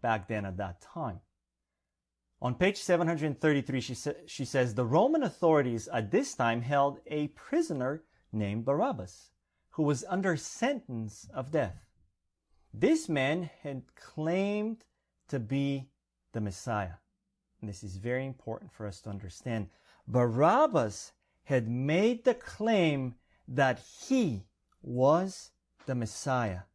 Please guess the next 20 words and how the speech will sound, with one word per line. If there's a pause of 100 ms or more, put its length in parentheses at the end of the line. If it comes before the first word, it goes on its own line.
(200)
the
one
that
the
Jewish
people
have
been
waiting
for. (1200)
He
claimed
authority
to
establish
a
different
order
of
things,